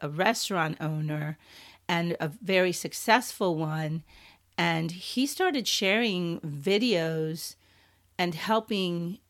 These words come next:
giving advice and giving tips and things like that to other people in the restaurant business, et cetera.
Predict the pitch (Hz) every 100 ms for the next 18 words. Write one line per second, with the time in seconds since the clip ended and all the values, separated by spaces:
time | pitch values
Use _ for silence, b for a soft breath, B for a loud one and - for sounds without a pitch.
0 | 165 156 220 220 196 151 185 175 185 180
1 | 180 165 180 185 160 - 190 190 - -
2 | 170 156 B B B 254 262 240 220 214
3 | 185 185 196 180 190 165 185 170 180 175
4 | 165 175 185 - 202 175 151 170 156 160
5 | - - - 233 220 190 165 160